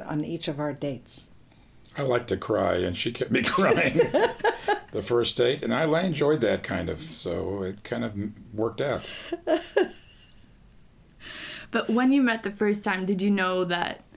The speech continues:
Speaker 3: 'cause people always talk about, like, "Oh, love at first sight, blah, blah, blah."
Speaker 1: That's bullshit.
Speaker 3: Mm-hmm.
Speaker 1: And in fact, if you say if it's love at first sight, I would be very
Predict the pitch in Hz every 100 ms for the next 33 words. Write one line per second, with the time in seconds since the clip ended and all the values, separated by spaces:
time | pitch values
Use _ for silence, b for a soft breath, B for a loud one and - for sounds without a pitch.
0 | B B B 240 277 269 262 247 208 214
1 | 208 185 185 180 214 214 202 196 202 190
2 | 196 190 - 190 185 190 196 190 196 190
3 | 185 196 - - - - 170 180 - 180
4 | - - 147 - 196 196 196 - B B
5 | B B B - 196 196 190 180 - 214
6 | 202 196 196 - 185 196 208 208 190 190
7 | 185 175 - 175 196 208 180 - - 180
8 | 180 - 156 170 170 - 170 170 160 156
9 | 156 151 147 147 165 160 151 143